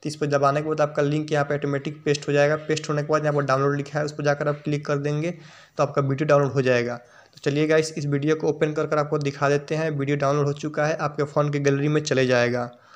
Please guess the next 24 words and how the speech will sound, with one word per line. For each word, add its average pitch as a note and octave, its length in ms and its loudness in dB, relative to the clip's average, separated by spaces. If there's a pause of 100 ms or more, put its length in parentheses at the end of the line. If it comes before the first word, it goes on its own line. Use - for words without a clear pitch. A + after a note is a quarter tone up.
(480)
तो C#3+ 60 -8
देखिए C#3 280 -4
finally D3 380 2
ये D#3 140 2
वीडियो D3 320 2
ओपन D3+ 220 0
होकर D3 280 -2
आ D#3 140 -2
चुका D3+ 300 -2
है। D3+ 160 -2 (540)
तो C#3+ 60 2
आप C3 100 4
देख D3+ 180 -2
सकते D3+ 400 -6
हैं, D#3+ 160 -2
आपको D3+ 320 -6
हम D3 80 0
एक D3+ 140 -2
और D#3 140 2
प्रूफ D#3 240 -8
दिखाएंगे। D3+ 420 -2
हम D3+ 200 -2
यही D3 200 0
वीडियो D#3+ 500 -2